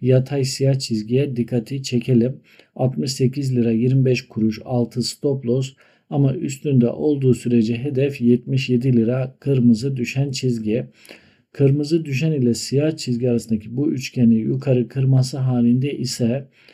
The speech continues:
sıralı hedefler üstteki yatay mavi çizgiler olacaktır. Doksan dokuz lira ve yüz yirmi altı lira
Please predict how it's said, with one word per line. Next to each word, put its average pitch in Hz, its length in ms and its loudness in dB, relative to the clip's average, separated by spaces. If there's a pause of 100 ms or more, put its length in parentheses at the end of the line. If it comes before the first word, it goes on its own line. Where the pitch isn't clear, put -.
(240)
sıralı 143 440 0
hedefler 139 680 -2
üstteki 135 480 -2
yatay 131 380 0
mavi 110 380 2
çizgiler 104 480 -6
olacaktır. 135 840 -2 (480)
Doksan 131 440 2
dokuz 127 380 0
lira 131 400 0
ve 127 100 -6
yüz 120 440 0
yirmi 120 240 4
altı 120 400 0
lira 120 380 -2